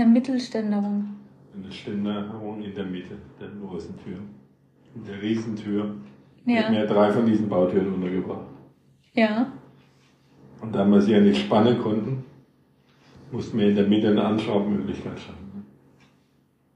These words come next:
Speaker 1: Was in der Mitte hält?
Speaker 2: Mhm.
Speaker 1: Habt ihr das mit U-S-B-Platten oder wie?
Speaker 2: Nein, Ständer hochgesetzt.
Speaker 1: Versteh ich nicht. Ich war nicht dabei, ich hab's nicht gesehen. Meinst du die Steine, die ihr unten hingesetzt habt?
Speaker 2: Nee.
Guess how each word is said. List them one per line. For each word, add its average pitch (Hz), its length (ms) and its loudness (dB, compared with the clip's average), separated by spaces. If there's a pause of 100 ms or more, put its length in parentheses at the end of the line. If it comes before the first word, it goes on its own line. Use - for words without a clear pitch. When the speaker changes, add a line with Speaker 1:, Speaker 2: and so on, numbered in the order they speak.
(880)
Speaker 1:
Was 214 160 0
in 226 100 8
der 214 80 6
Mitte 214 240 0
hält? 196 340 -4 (460)
Speaker 2:
Mhm. 95 160 -14
Speaker 1:
Habt 110 180 -8
ihr 202 60 -6
das 190 40 -10
mit 196 120 -8
U-S-B-Platten 190 720 -6
oder 196 220 -10
wie? 196 180 -12 (200)
Speaker 2:
Nein, 101 260 -14
Ständer 107 440 -14
hochgesetzt. - 500 -20 (1800)
Speaker 1:
Versteh 240 240 -6
ich 220 120 -4
nicht. 226 260 -2 (1600)
Ich - 100 -16
war 247 80 -2
nicht 247 140 0
dabei, 294 280 -4
ich 285 80 -4
hab's 254 160 -10
nicht 226 120 -10
gesehen. 269 380 -4 (260)
Meinst 220 180 -2
du 202 40 -8
die 208 100 -8
Steine, 277 300 6
die 240 80 4
ihr 202 120 4
unten 208 220 2
hingesetzt 208 500 -2
habt? 202 200 -12 (140)
Speaker 2:
Nee. 90 160 -14